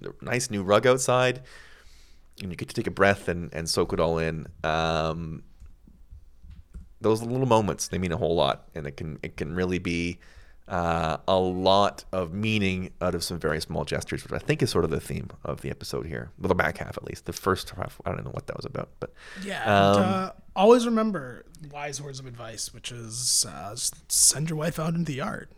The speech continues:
Speaker 2: and let her do work.
Speaker 1: <laughs> Yeah. Well, though mine was the exact opposite, whereas I went out in the yard.
Speaker 2: <laughs> Right.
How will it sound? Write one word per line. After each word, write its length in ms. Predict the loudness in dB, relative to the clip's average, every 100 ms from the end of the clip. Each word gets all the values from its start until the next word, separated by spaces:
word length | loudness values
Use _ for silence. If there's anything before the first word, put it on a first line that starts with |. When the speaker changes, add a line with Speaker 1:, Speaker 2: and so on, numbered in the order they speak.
| -20 -16
Speaker 2:
and 280 | -12 -10 -10 -12 -18 -20 -20 -20 -16
let 140 | -10 -8
her 80 |
do 120 | -8 -8
work. 300 | -10 -12 -14
Speaker 1:
<laughs> 60 | -20 -20 -20 -14 -4 0
Yeah. 260 | 2 2 0 -2 -6 -6 -8 -8 -18 2
Well, 180 | 6 8
though 100 | 8
mine 240 | 8 6
was 120 | 2
the 80 | 0
exact 260 | 2 2 6
opposite, 420 | 4 4 -2 -6 -8 -14 0
whereas 160 | 6
I 100 | 6
went 160 | 6 4
out 120 | 4
in 80 | 4
the 60 | 4
yard. 300 | 2 0 -4
Speaker 2:
<laughs> 60 | -12 -20 -20 -20 -6 6
Right. 240 | 6 6